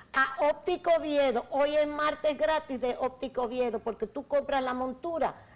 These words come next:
los cristales son gratis. Martes gratis de Óptico Oviedo, las clases de matemática y tu café, marca País, Santo Domingo. Y el Kipe de Abadía,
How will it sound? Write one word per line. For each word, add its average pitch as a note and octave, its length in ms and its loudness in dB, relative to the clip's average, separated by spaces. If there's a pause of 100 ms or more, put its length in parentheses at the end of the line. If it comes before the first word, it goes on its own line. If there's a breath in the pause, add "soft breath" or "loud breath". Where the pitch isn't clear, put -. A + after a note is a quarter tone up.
los B3 200 0
cristales C#4 580 -4
son C#4+ 300 -2
gratis. C#4+ 600 -2 (240 loud breath)
Martes C#4 520 0
gratis C#4 400 0
de B3 100 2
Óptico B3 320 -4
Oviedo, B3+ 280 0
las G#3+ 120 -2
clases A#3 300 -4
de A#3 80 -2
matemática A#3+ 560 -6
y G#3+ 40 -8
tu A3+ 140 -12
café, G#3+ 460 -4 (300 loud breath)
marca G#3 420 -4
País, F#3 400 -12
Santo A3+ 680 -10 (100)
Domingo. F3 580 -12 (240 loud breath)
Y D#4 80 -8
el D#4 180 0
Kipe G3 300 -6
de F#3+ 140 -10
Abadía, F3+ 440 -8